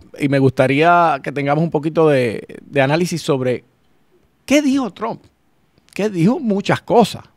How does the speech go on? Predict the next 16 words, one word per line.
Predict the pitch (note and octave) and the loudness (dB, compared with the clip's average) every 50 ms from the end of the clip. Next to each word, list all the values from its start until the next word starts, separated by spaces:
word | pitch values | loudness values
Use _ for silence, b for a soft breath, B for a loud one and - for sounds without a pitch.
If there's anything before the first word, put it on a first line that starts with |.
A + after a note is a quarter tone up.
| _ _ | _ _
Por | _ E3 E3 D3+ | _ 6 6 6
ejemplo, | B2+ D3 F3 D3 - - F2 - _ _ _ _ _ _ _ _ _ _ _ _ _ _ _ _ _ _ _ _ _ _ _ _ _ _ _ _ _ _ _ _ | 6 4 2 2 0 -6 -14 -16 _ _ _ _ _ _ _ _ _ _ _ _ _ _ _ _ _ _ _ _ _ _ _ _ _ _ _ _ _ _ _ _
él | G#3+ B3 C4+ C#4 C#4 B3+ - _ _ _ _ _ _ _ _ _ _ | 6 6 6 6 4 -2 -8 _ _ _ _ _ _ _ _ _ _
le | - F#3+ G3+ G3 G3 | 0 4 6 8 8
adjudica | F#3+ E3+ E3+ F3 F#3+ F#3+ F3 A#3+ B3 G3 - - B2 F#2+ - - - _ _ _ _ _ _ _ _ _ _ _ _ - _ _ _ _ _ | 8 8 8 8 8 8 8 6 6 4 0 -4 -4 -4 -4 -14 -20 _ _ _ _ _ _ _ _ _ _ _ _ -20 _ _ _ _ _
los | - D3+ E3 E3 C3 - - | 2 4 4 4 4 2 0
fracasos | - E3+ D3+ C#3 B2 - G3 G#3+ A3+ - A3+ G3+ F3+ | 2 2 2 2 2 4 4 4 6 4 0 -2 -2
de | F#3+ F3+ E3+ | -2 -2 0
la | D#3+ D#3 | 0 -2
recuperación | D#3+ D3 - C#3+ C3+ D#3 C#3 C3+ - - G#3 G#3+ A3 G3+ - _ D4+ E4 F4+ _ _ _ _ _ _ _ _ _ _ _ _ _ _ _ _ _ _ - | -2 -4 -6 -4 -2 -2 -2 -2 0 0 -2 -2 -2 -6 -12 _ _ -20 _ _ _ _ _ _ _ _ _ _ _ _ _ _ _ _ _ _ _ 2
a | D3+ D3 | 4 4
unos | D3 D#3 F3 F3+ | 6 4 4 2
factores | F3 - G3 F#3 - - G#3 G#3 G3 F3 E3 | 4 2 0 2 2 2 4 4 4 4 4
locales, | D3 C3 A#2+ - A2+ G2 F#2 F2 - - - - - - _ _ - - _ _ _ _ _ _ _ _ _ | 4 4 4 2 -2 -6 -6 -10 -16 -18 -20 -20 -20 -20 _ _ -20 -20 _ _ _ _ _ _ _ _ _
es | - D#3 D#3 | 2 4 6
decir, | D3+ D#3+ - - - G2 - D#3 | 8 6 6 6 -2 -6 -8 -10